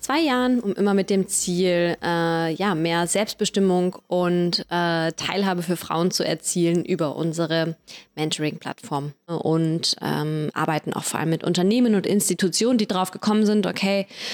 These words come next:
irgendwie, ähm, sind hier zu viel, zu wenig Frauen bei uns in Führungspositionen, zu wenig Sichtbarkeit von Frauen.“ Und um daran zu arbeiten, was können wir da ändern, wie können wir das besser machen?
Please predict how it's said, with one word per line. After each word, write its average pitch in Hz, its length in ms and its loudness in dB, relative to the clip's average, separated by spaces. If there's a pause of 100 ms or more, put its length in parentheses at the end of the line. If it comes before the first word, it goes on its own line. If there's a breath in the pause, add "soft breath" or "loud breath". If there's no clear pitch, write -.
(260 loud breath)
irgendwie, 196 560 4
ähm, 170 680 2
sind 175 220 0
hier 170 140 0
zu - 100 -4
viel, 185 220 2
zu - 120 0
wenig 185 220 2
Frauen 190 240 2
bei 202 140 2
uns 180 240 4
in 233 80 4
Führungspositionen, 170 1400 2
zu - 80 0
wenig 185 220 2
Sichtbarkeit - 600 -4
von 170 200 -2
Frauen.“ 160 340 -2
Und 156 340 -2 (360 loud breath)
um 175 100 -2
daran 160 320 0
zu - 220 -4
arbeiten, 151 400 -2
was 147 180 -2
können 156 220 0
wir 156 80 2
da 151 400 0
ändern, 165 280 2
wie 151 60 2
können 180 160 0
wir 196 60 2
das 190 100 0
besser 170 280 -2
machen? 143 320 -8